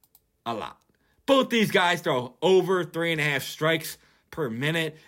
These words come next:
and they get hit over three and a half strikes per minute. Grappling, as you see, Mays averages just over one takedown a fight.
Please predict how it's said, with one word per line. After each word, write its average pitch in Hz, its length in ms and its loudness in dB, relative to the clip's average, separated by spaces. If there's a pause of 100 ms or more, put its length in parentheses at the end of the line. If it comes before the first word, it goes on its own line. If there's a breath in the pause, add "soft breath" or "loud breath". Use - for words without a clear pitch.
and 135 140 -4
they 147 80 0
get 147 160 2
hit 151 280 2 (100)
over 147 340 2
three 147 240 2
and 135 80 -2
a 123 40 -2
half 123 200 -2
strikes 117 300 -6
per 117 180 -6
minute. 107 380 -6 (520)
Grappling, 185 680 0 (340 soft breath)
as 160 320 0
you 151 100 -2
see, 175 580 4 (1500 soft breath)
Mays 156 440 2
averages 160 540 0
just 156 360 0
over 151 260 2
one 139 340 0
takedown 151 420 0
a 107 40 -4
fight. 160 480 0